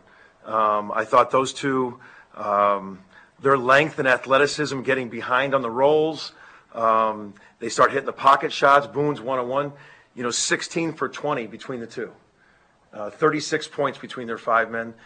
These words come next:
Their, their athleticism and length between those spots. Um, I thought, I thought those, you know, just, uh, right from the beginning, you know,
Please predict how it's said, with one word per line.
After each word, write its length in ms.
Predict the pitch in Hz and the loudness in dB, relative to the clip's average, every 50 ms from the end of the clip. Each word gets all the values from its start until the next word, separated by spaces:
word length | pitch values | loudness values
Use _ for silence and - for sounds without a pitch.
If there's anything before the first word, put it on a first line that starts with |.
| - - _ _ | -20 -20 _ _
Their, 180 | _ 131 123 117 | _ -6 -6 -6
their 380 | 107 117 127 135 131 127 131 127 | -4 -4 -6 -4 -2 2 2 2
athleticism 720 | 120 120 - 131 135 135 135 135 - 147 135 - 135 120 | 2 2 0 0 0 0 0 -2 -6 -10 -8 -8 -10 -12
and 140 | 117 107 110 | -12 -10 -8
length 320 | 117 120 123 127 123 - | -6 -6 -6 -8 -10 -14
between 240 | - 113 - - 117 | -18 -16 -16 -12 -10
those 160 | 110 110 104 | -10 -10 -10
spots. 520 | - - - 104 107 113 117 - - - - _ - - - - _ _ _ | -6 -2 0 2 2 0 -2 -4 -12 -20 -20 _ -20 -20 -20 -20 _ _ _
Um, 500 | - - 110 104 101 98 101 98 101 107 - - | -2 -2 -2 0 -2 -4 -8 -10 -14 -20 -14 -8
I 100 | - 113 | -8 -8
thought, 380 | - - 117 113 117 117 - 127 | -2 2 2 2 2 2 2 -2
I 60 | 117 | -2
thought 240 | 113 - 120 117 - | 2 2 0 2 2
those, 380 | 123 117 117 110 - - - _ - | 0 -2 -2 -4 -8 -14 -16 _ -18
you 100 | 120 110 | -16 -12
know, 140 | 107 104 104 | -10 -10 -10
just, 300 | 101 120 110 - - _ - - - - - - _ _ - | -10 -14 -14 -16 -20 _ -20 -20 -20 -20 -20 -20 _ _ -6
uh, 240 | 110 107 107 110 110 | -4 -2 -2 -2 4
right 220 | 117 135 156 156 | 6 6 6 6
from 120 | 156 143 | 0 -6
the 40 | 143 | -6
beginning, 300 | 135 135 131 139 139 123 - - _ _ _ _ _ _ _ _ | -6 -4 -4 -4 -4 -6 -10 -16 _ _ _ _ _ _ _ _
you 80 | - 117 | -14 -10
know, 300 | 110 113 113 113 117 | -8 -6 -6 -8 -8